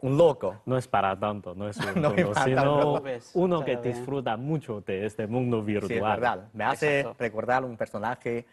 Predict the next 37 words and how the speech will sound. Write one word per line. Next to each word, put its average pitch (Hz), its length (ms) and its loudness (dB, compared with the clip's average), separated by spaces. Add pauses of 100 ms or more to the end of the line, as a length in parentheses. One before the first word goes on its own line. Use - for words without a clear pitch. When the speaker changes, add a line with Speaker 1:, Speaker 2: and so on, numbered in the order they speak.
(340)
Speaker 1:
de 92 440 -2
una 110 220 -2
obra 110 200 0
literaria, 98 540 -2
que 101 100 -6
es 92 80 -6
Don 95 140 0
Quijote, 95 500 0 (100)
que 101 100 0
Speaker 3:
Ajá. 92 100 -2
Speaker 1:
vive 120 180 6
en 110 100 2
su 95 120 -8
propio 113 320 2
mundo. 113 400 -4 (120)
Speaker 3:
Ujú. 131 160 -6
Speaker 1:
Pero 107 300 4 (460)
la 117 200 2
te-, 127 200 0
esta 175 240 2
tecnología 104 560 -2 (140)
es, 113 320 -4
puede 120 260 6
hacer 110 400 -2
que 101 200 2
los 95 200 -2
usuarios 98 460 0
se 95 100 -4
sienten 104 420 -2
como 92 400 -2 (420)
entrar 107 440 0
en 95 220 -8
otro 131 240 2
mundo 120 440 -4 (180)
Speaker 3:
Ujú. 123 140 -10
Speaker 1:
diferente. 98 680 0
Entonces, 127 480 0